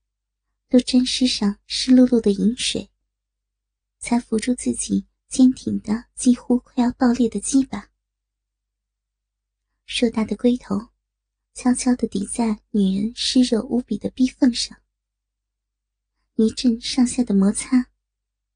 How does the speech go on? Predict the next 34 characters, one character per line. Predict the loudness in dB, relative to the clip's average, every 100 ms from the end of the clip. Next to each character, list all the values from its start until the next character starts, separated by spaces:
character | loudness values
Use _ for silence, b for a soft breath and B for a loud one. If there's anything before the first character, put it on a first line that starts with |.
| _ _ _ _ _ _ _ _ _ 0
不 | 2
时 | 2 -2 -2
地 | -2 -4
触 | 0 0
碰 | 2 0
一 | 0
下 | -2 -2 -4 -4 _ _
那 | 2 2
里 | 2 -4 -6
悄 | -4 -2
悄 | 2 0
绽 | 2 0
放 | 0 -2
出 | -2 -2
来 | -2 -4
的 | -8 -10 _ _
鲜 | -2 2 2
红 | 2 -2
肉 | 0 0 -2
蒂， | -6 -6 _ _ _ _ _ _ _ _ _ _ _ _ _ _ _ _ _ _ _ _ -4
逐 | -2
渐 | 0 0 -2
地 | -2 -4
将 | 0 0
鸡 | 0 -2
巴 | -2
前 | -2 -2 -2
端 | 0 -2 -2 _ _ _ _ _
弄 | 4 4 0
得 | -6 -6
湿 | -8 -4 -2
滑 | 0 -2 0
无 | 0 0
比。 | -2 -14